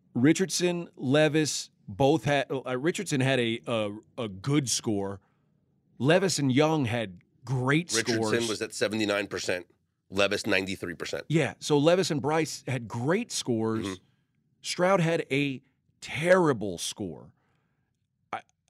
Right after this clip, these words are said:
Speaker 1: I just don't, I, I don't know. It, like, and if Stroud had some, like, elite level athleticism, oh, maybe they overlook it. He doesn't. Like, he,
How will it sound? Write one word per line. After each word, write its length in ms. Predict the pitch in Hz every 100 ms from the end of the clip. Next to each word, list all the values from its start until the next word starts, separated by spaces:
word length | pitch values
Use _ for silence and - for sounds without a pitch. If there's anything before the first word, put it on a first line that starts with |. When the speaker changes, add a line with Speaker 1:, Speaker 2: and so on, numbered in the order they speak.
| _
Speaker 1:
I 100 | 120
just 280 | 117 143 -
don't, 200 | 143 131
I, 140 | 131 127
I 100 | 135
don't 120 | 123
know. 180 | 113 101
It, 160 | 143 139
like, 200 | 147 - 151
and 100 | 131
if 120 | -
Stroud 340 | - 139 143
had 340 | 127 131 110 -
some, 320 | 135 127 120
like, 280 | 113 - _ _ _ _ 127
elite 340 | 113 127 131
level 280 | 131 127 120
athleticism, 840 | 117 101 131 165 - 190 170 190 185 _ _ _ _ 185
oh, 120 | 220
maybe 240 | 123 156 160
they 120 | 160
overlook 320 | 165 165 180
it. 60 | -
He 140 | - 139
doesn't. 360 | 202 147 87 _ _ _ _ _ _
Like, 260 | 127 131 -
he, 340 | 131 151 156